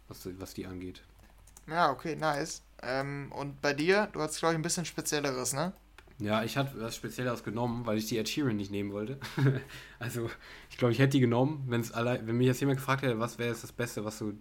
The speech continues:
Speaker 1: was diese Woche rauskam, Ed Sheeran, definitiv. Aber wir sind ja immer noch ein E-D-M-Podcast und deshalb, äh, wollte ich ein E-D-M-Ding hier nehmen. Ich hätte die Chasing Stars auch nehmen können, aber ich wollte hier zum Start nochmal einen Daniel-Track nehmen. <laughs> Und, äh, ja, äh, da ist er.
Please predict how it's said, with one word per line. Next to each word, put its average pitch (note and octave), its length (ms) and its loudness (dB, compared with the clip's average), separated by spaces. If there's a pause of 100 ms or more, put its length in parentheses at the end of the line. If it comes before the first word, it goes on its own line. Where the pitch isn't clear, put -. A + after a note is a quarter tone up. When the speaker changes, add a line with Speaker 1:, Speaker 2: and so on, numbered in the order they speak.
Speaker 1:
was G#2+ 140 -8
diese G#2+ 160 -2
Woche G2+ 140 -2
rauskam, A#2 380 -2
Ed G#2 140 -6
Sheeran, G2+ 320 0
definitiv. A2 580 -6
Aber G2+ 340 -6 (480)
wir A2 100 -2
sind B2+ 80 4
ja C3 80 8
immer C3+ 160 6
noch C3 80 8
ein C3 80 8
E-D-M-Podcast A#2+ 760 2
und G2+ 140 -8
deshalb, G2+ 480 -2
äh, G2 120 -8
wollte G2+ 160 -2
ich G2 60 -6
ein G#2+ 60 -2
E-D-M-Ding G#2 720 -4
hier G#2+ 120 0
nehmen. A#2 320 0 (400)
Ich A2+ 140 -2
hätte C#3 220 4
die - 20 2
Chasing C3+ 340 4
Stars B2+ 300 0
auch B2 180 0
nehmen C#3 240 2
können, C3 280 0
aber G#2+ 440 0 (100)
ich G#2 120 -10
wollte B2+ 200 2
hier C3+ 100 0
zum B2 140 -6
Start A2+ 380 0 (220)
nochmal A2+ 240 0
einen G2 80 -2
Daniel-Track G#2+ 480 2
nehmen. A2+ 280 2 (400)
<laughs> - 420 -8
Und, B2+ 400 4
äh, A2+ 300 -2 (600)
ja, G2+ 320 2 (140)
äh, A2 380 0 (100)
da C3 100 -2
ist B2 160 2
er. A2 180 -2